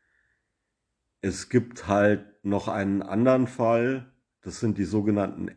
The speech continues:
Evansdale Murders, die sehr starke Parallelen zu den Delphi Murders haben.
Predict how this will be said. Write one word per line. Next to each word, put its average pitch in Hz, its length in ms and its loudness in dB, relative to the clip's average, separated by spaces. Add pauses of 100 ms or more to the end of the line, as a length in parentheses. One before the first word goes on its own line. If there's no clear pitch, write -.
Evansdale 113 880 2
Murders, 120 920 2 (1600)
die 104 600 2 (920)
sehr 98 420 4
starke 110 460 0
Parallelen 107 880 0
zu 139 180 -6
den 123 180 0
Delphi 117 440 2
Murders 113 560 2
haben. 110 500 -2